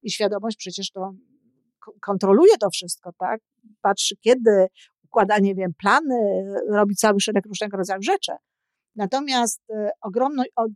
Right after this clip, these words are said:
bardzo ważną sprawą to jest to docieranie do serca. I jeżeli na przykład ja mówię, żeby zrobić wymarzony dzień, żeby na przykład napisać wymarzony dzień,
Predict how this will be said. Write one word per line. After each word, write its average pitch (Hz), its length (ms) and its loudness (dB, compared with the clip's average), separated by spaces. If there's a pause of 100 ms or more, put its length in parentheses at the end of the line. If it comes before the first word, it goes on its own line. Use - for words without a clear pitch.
(100)
bardzo 233 380 0
ważną 214 280 -4
sprawą 196 360 -8
to 226 60 -8
jest 196 100 -8
to 190 80 -12
docieranie 180 500 -10
do 175 120 -18
serca. - 440 -14 (580)
I 226 80 -8
jeżeli 277 380 -2
na 330 100 -4
przykład - 320 -10
ja 233 120 -4
mówię, 226 300 -2
żeby 190 260 -6
zrobić 220 420 -8
wymarzony 196 500 -6
dzień, 175 420 -6 (540)
żeby 202 220 -4
na 208 100 -2
przykład 226 360 -8
napisać 202 440 -6
wymarzony 185 500 -6
dzień, 170 240 -10